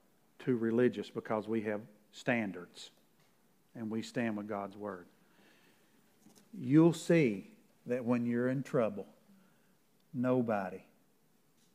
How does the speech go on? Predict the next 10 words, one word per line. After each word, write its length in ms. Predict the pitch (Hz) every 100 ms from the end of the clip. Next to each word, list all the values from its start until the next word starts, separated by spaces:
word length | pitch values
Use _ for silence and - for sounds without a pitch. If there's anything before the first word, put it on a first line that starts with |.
| _ -
will 120 | 104
stand 360 | - 113 110
with 180 | 110 107
you 140 | 101 98
like 220 | 92 90
a 40 | -
Christian, 420 | - 101 - - _ _ - _ - - - - -
a 80 | 131
true 260 | - 135 120
Christian. 420 | - 110 -